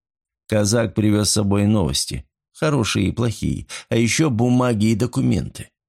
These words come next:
Хорошая новость заключалась в том, что графу до смешного легко удалось выяснить местонахождение Дженнингса.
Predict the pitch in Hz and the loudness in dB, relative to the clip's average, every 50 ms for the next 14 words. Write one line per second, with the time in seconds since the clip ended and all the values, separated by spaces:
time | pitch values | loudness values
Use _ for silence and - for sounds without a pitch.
0 | _ _ _ _ _ _ _ - - 113 113 120 117 98 - 117 110 107 110 123 | _ _ _ _ _ _ _ -2 0 0 2 2 0 0 0 0 2 2 2 2
1 | 123 117 104 98 92 - - - - 95 104 - 117 113 101 - 110 95 101 98 | 2 2 2 0 0 -2 -2 -2 -2 -2 0 0 0 0 0 0 0 2 0 0
2 | - - - - _ - 131 127 110 90 - - 98 95 92 87 110 - 113 107 | -2 -2 -6 -6 _ -2 0 2 2 0 0 0 0 0 0 0 0 0 0 0
3 | - - 104 95 104 101 - 113 107 95 - 120 113 107 104 104 107 107 - - | 0 0 0 0 0 0 2 2 2 2 2 0 2 2 2 2 0 0 -2 -2
4 | - 135 117 104 101 95 110 110 110 110 110 - 117 110 113 113 107 95 - - | -2 0 2 2 2 2 2 2 2 0 2 2 2 2 2 2 2 2 2 2
5 | 117 107 - - - 110 110 104 - - 113 113 107 - 120 110 101 98 113 117 | 0 0 0 0 2 2 2 2 0 0 0 0 0 0 -2 -2 0 0 0 2
6 | 107 107 107 107 107 107 101 117 139 139 110 87 76 65 - - - - - | 2 2 2 2 2 0 0 0 0 2 2 2 0 0 -2 -4 -6 -6 -8